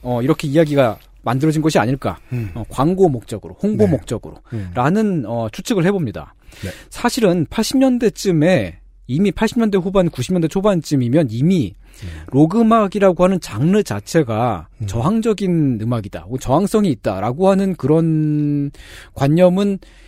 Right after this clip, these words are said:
Speaker 1: 이미 외국에서는 많이 무너져 있었던 때거든요.
Speaker 2: 그러니까 누가 그런 소리 했으면 친구 다 잃어요.
Speaker 1: 음. 록음악이라고 하는 게 이미 메인스트림이 되어, 되어 있고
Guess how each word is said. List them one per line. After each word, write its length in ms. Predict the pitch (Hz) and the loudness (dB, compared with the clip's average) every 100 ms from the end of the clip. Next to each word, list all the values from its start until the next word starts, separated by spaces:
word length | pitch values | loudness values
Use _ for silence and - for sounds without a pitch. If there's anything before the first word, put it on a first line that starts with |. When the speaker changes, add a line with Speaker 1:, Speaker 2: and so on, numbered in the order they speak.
| - - | -20 -8
Speaker 1:
이미 400 | 147 220 233 135 | -4 -2 -4 -2
외국에서는 720 | 139 165 165 160 160 156 120 | -2 -2 -2 0 0 0 -2
많이 240 | 113 131 | -2 -4
무너져 420 | 113 139 127 113 | -2 -2 -2 -6
있었던 500 | 98 110 - 101 80 92 110 _ - | -8 -12 -10 -10 -12 -16 -20 _ -4
때거든요. 500 | 180 175 131 107 175 - | -2 -2 -4 -6 -10 -8
Speaker 2:
그러니까 100 | 120 | -6
누가 200 | 127 151 | -2 -2
그런 260 | - 151 | 0 0
소리 200 | 147 151 | 0 -2
했으면 400 | 151 - 135 139 | -2 -2 -4 -4
친구 280 | - 202 190 | -4 -8 -8
다 200 | - 104 | -8 -6
잃어요. 360 | 113 95 78 82 - | -6 -6 -12 -14 -10
Speaker 1:
음. 320 | 131 107 82 - - - - - | -8 -8 -12 -18 -20 -20 -16 0
록음악이라고 680 | 165 190 226 220 202 190 180 | 0 2 2 2 2 2 4
하는 160 | 175 180 | 4 2
게 80 | 165 | 0
이미 280 | 135 214 | 0 0
메인스트림이 540 | 151 131 143 - 147 135 | 0 0 0 -2 -4 -4
되어, 220 | 101 110 | -6 -8
되어 240 | - 151 135 | -2 0 0
있고 460 | 98 - 139 85 | -2 -4 -2 -4